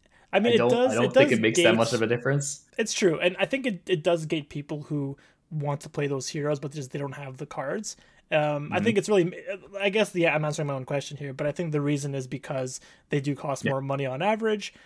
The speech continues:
Speaker 1: and if one of those heroes actually ends up being really good eventually, well, then you have a problem <laughs> where you have to
Speaker 2: Yeah.
Speaker 1: ban that hero because they just slightly be-, got the edge, right? Uh, you don't want, you wanna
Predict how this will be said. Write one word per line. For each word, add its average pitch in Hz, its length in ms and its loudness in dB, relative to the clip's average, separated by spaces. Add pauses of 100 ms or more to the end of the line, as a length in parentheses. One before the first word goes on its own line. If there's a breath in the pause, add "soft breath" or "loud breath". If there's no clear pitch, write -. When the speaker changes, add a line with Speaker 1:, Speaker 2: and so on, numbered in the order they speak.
(240 soft breath)
Speaker 1:
and 151 360 2
if 208 240 0
one 196 120 4
of 202 60 2
those 196 140 0
heroes 185 260 0
actually 165 300 0
ends 165 160 2
up 165 160 0
being 170 180 2
really 170 200 2
good 175 200 2
eventually, 147 720 -4 (300 soft breath)
well, 156 140 2
then 165 400 2 (100)
you 180 100 4
have 151 80 6
a 143 40 -4
problem 131 420 0 (180)
<laughs> 170 120 -4
where 185 180 10
you 175 60 8
have 170 180 8
to 160 80 -4
Speaker 2:
Yeah. 151 60 2
Speaker 1:
ban 143 200 2
that 135 140 -4
hero 135 300 -2
because 135 260 -4
they 143 80 -6
just 139 200 -6
slightly 151 280 -4
be-, 147 180 -6 (120)
got 156 160 -6
the 156 120 -8
edge, 127 200 -6
right? 147 220 -6 (520 loud breath)
Uh, 143 180 2
you 165 100 -2
don't 180 140 8
want, 170 160 4
you 196 80 8
wanna 202 260 2